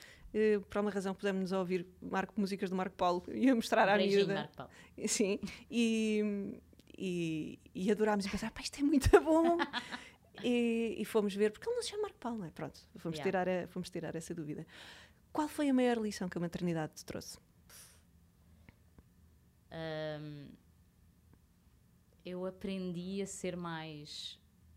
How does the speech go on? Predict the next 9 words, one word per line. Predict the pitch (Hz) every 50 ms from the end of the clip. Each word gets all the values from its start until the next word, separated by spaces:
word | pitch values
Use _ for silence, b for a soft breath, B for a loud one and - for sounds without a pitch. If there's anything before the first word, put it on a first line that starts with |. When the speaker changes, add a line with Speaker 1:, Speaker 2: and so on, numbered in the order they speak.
| - - b b b b b b b b b _ _ - - - _ - - -
Speaker 2:
paciente | - 208 202 - - 208 190 170 160 147 143 - - - - - 196 226 - - - - - - - - b b b b b b b b b _ _
e | - 214 202 208 208 202 202
a | 202 196
olhar | 196 202 208 214 214 214
mais, | 220 226 220 214 - - - _ - - - _ _ -
a, | - - - - - 160 - - - - - - - -
a | 240
maternidade | 240 254 247 247 233 247 247 240 240 247 254 262 247 240 - -
ensinou-me | 233 226 233 - 233 214 208 208 214 226 240 254 262 285 302